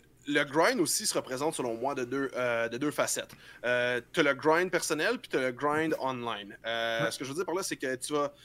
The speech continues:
Speaker 1: tu, euh,
Speaker 2: Les objectifs que tu mets pour
Speaker 1: je
Speaker 2: toi versus le leaderboard.
Speaker 1: Ouais, c'est ça, exa-, exactement. Fait que,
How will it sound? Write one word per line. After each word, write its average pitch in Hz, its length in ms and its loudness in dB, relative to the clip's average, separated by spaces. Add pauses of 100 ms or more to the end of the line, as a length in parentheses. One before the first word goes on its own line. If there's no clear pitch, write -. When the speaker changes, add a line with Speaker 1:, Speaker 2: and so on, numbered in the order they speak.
(260)
Speaker 1:
tu, - 260 -12
euh, 135 340 -4 (360)
Speaker 2:
Les 143 180 0
objectifs 135 380 2
que - 80 2
tu 139 180 0
mets 135 100 6
pour 135 140 0
Speaker 1:
je - 120 -4
Speaker 2:
toi 151 200 6
versus 139 440 2
le 131 100 6
leaderboard. 117 480 0 (520)
Speaker 1:
Ouais, 196 200 6
c'est 180 160 2
ça, 185 220 8
exa-, 165 240 2
exactement. 156 720 4
Fait 143 120 0
que, - 40 -10